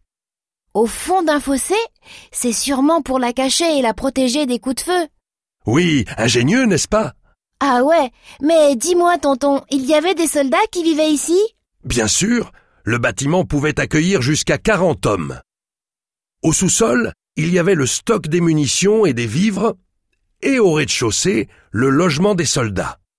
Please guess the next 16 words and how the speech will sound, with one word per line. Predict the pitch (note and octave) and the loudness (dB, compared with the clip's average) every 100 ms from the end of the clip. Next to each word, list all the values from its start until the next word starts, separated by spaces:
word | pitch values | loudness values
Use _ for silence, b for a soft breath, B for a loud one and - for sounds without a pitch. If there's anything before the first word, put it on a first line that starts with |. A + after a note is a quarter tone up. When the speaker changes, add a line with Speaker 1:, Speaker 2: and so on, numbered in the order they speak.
| _ _ _ _ _ _ b | _ _ _ _ _ _ b
Speaker 2:
Les | - C3+ | -6 -4
canons | D3 D3 G3+ | 0 2 2
et | G3+ | 2
les | D#3 B2+ | 2 0
obusiers | F3+ D3 D3 C#3+ A3 | 0 0 -4 -2 0
étaient | F#3+ - C3+ | 0 -2 -4
disposés | D#3 - E3 B2+ C#3+ | -4 -4 -2 0 0
sur | - A#3 | 0 0
le | G#3+ F#3 | 0 0
toit | - D3+ F3 - | 0 2 2 2
et | D#3 | -2
tout | - B3+ A3+ | 0 0 0
autour | F#3+ G#3+ F#3 | -2 -2 0
de | |
la | F3+ C#3 | 0 0
tour. | - F#2 C2+ - - | -4 -4 -6 -14 -20